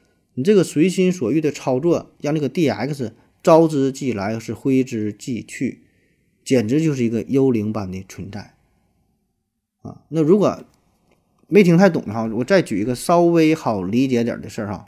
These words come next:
当然你可能还是听不懂啊。咱说啊，一个人走路两个小时走了十公里，他的速度，平均速度，咱说是每小时五公里，对吧？很好计算。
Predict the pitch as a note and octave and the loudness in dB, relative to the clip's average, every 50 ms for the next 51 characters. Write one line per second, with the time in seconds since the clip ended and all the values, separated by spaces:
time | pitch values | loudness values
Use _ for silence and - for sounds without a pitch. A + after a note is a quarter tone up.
0 | _ - - A#2 A#2 A#2+ B2 A#2 G#2 G2+ G#2 - F2 B2+ B2+ G2+ F#2 F#2+ F#2+ - | _ -6 -4 -4 -2 -2 -2 -2 -4 -8 -8 -8 -10 -8 -8 -8 -10 -10 -12 -14
1 | - - F#2+ - _ _ _ _ _ _ _ _ _ _ _ _ _ _ _ _ | -16 -18 -20 -20 _ _ _ _ _ _ _ _ _ _ _ _ _ _ _ _
2 | _ _ _ _ _ _ _ _ - A#2 C3+ C3 C3+ B2 A#2+ A#2 B2 C#3 C#3 C3 | _ _ _ _ _ _ _ _ -2 -2 0 2 2 2 2 2 2 2 4 2
3 | C3+ C3 B2 F#2+ G2+ B2 B2+ - - - - _ _ _ _ _ _ - C#3 C3+ | 2 2 0 0 0 0 0 0 -4 -12 -20 _ _ _ _ _ _ 0 2 4
4 | C#3 F3 G3 F3+ E3 B2+ A2+ C3 D3 C3+ G#2+ G#2 B2 - - C#3+ C3+ D3 D3+ D3+ | 6 6 6 6 6 4 4 2 0 0 2 0 0 -2 -2 -2 -2 0 0 -2
5 | C3+ - - - _ _ _ _ _ _ _ _ _ _ - - C3+ C3+ C#3+ C#3 | -2 -4 -8 -16 _ _ _ _ _ _ _ _ _ _ -4 -2 0 2 2 0
6 | - G3 E3 C#3 B2+ G#2 - - - D#3+ F3+ F3 E3+ D#3+ E3 D3+ B2+ G#2 - A#2+ | 0 0 0 0 0 -4 -4 -4 -2 0 2 2 2 2 2 0 0 0 -2 -2
7 | B2+ B2+ A#2+ A#2 B2 A2+ A2+ C#3 C#3+ A#2 G2 - C3 B2 G#2 G#2 B2 B2+ A2 - | -2 -2 -2 -2 -2 -2 0 0 0 0 -2 -2 -2 -2 -2 -2 -2 -2 -4 -4
8 | - A#2+ B2 A#2+ G#2 A2 - B2 B2+ A2+ G2+ G#2+ G#2+ C3 E3+ E3 | -6 -8 -8 -8 -8 -8 -8 -8 -6 -6 -6 -6 -6 -6 -6 -8